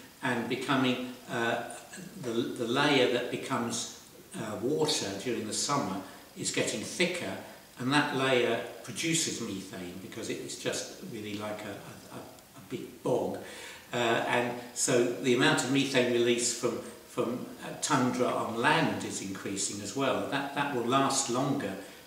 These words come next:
It's, it's a, uh, the release from offshore is a big kick that will give us a big boost to global warming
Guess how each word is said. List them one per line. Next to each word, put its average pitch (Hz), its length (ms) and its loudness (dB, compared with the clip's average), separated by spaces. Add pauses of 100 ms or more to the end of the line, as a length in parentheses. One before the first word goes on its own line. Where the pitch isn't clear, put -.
It's, - 300 -4
it's - 240 -2
a, 110 100 -2 (480)
uh, 101 220 -4 (680)
the 120 100 -4
release 135 440 2
from 120 120 0
offshore 123 720 4 (240)
is 110 100 -6
a 107 60 -4
big - 460 -2
kick - 500 -2
that 127 140 -6
will 110 80 -10
give 117 180 -2
us - 160 -2
a 92 100 -8
big 110 200 -2 (480)
boost - 360 2
to - 60 -8
global 104 260 -4
warming 107 520 0